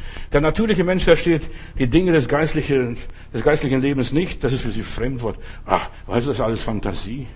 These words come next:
Spinnerei." Ja. Menschen kommen nicht dran an, an, an der höheren Vernunft, der größeren Wahrheit.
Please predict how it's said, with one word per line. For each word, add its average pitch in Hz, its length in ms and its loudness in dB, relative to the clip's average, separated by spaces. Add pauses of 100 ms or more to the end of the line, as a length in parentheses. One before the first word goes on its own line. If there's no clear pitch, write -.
Spinnerei." 123 600 2 (2000)
Ja. - 280 -2 (880)
Menschen 165 360 2
kommen 175 180 2
nicht 165 180 4
dran 165 220 0 (300)
an, 131 420 2
an, 127 220 4
an 123 480 2 (340)
der 120 160 8
höheren 147 340 4
Vernunft, 139 440 4
der 120 80 2
größeren 127 480 0
Wahrheit. 139 420 2